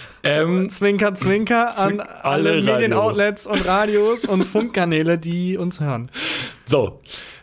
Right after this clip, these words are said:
Speaker 1: ähm, äh, hab ich auf Instagram gesehen, den
Speaker 2: Mhm.
Speaker 1: Artikel.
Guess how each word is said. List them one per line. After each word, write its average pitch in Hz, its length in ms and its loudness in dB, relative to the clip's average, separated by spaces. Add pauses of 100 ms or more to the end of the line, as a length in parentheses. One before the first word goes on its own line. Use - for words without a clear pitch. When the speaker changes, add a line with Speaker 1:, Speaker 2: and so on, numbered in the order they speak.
(140)
Speaker 1:
ähm, 165 400 2 (420)
äh, 143 280 4
hab 156 100 4
ich 156 60 4
auf 139 80 0
Instagram 110 480 0
gesehen, 92 240 -4
den 95 80 -4
Speaker 2:
Mhm. 170 80 2
Speaker 1:
Artikel. 160 260 -2